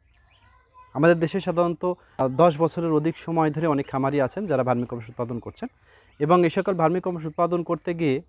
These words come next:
অনেকেই কিন্তু আসলে, আহ, পথে বসে গেছেন এবং অনেকেই শুরু করেও তাদের খামারটাকে আগায় নিতে পারেনি, বন্ধ করে দিয়েছেন, এবং অনেকেই ধুকে ধুকে কিন্তু খামার চালু রেখেছেন।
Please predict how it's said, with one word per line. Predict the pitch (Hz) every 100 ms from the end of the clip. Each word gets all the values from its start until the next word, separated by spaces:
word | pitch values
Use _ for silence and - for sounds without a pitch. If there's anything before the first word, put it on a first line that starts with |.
| _
অনেকেই | 139 156 160 160
কিন্তু | 165 151 160
আসলে, | 151 151 147 143
আহ, | - - - 127 127
পথে | 156 -
বসে | 156 147 147
গেছেন | 143 196
এবং | 160 147 135
অনেকেই | 139 147 147
শুরু | - - 190
করেও | 175 160 156
তাদের | 151 143
খামারটাকে | - 143 - 139 139
আগায় | 139 139
নিতে | 123 127
পারেনি, | 131 196 -
বন্ধ | 135 143
করে | 147 139
দিয়েছেন, | 139 - 254 - - - -
এবং | 151 160 143
অনেকেই | 156 165 165 156
ধুকে | 147 170
ধুকে | 147 143
কিন্তু | 131 131
খামার | - 123 120 - _ _ -
চালু | 143 123
রেখেছেন। | 104 107 107